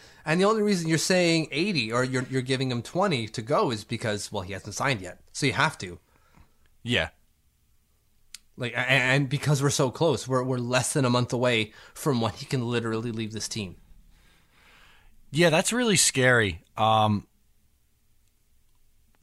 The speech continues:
Speaker 2: that it would be, let's see, we have,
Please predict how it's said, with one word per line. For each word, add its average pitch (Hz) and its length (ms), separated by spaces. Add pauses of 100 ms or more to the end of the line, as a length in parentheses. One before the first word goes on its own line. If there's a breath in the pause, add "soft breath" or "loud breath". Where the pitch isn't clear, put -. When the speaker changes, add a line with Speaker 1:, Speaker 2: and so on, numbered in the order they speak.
Speaker 2:
that 127 400
it 131 260
would 131 240
be, 120 300
let's 110 200
see, 92 280 (520 soft breath)
we 131 140
have, 160 380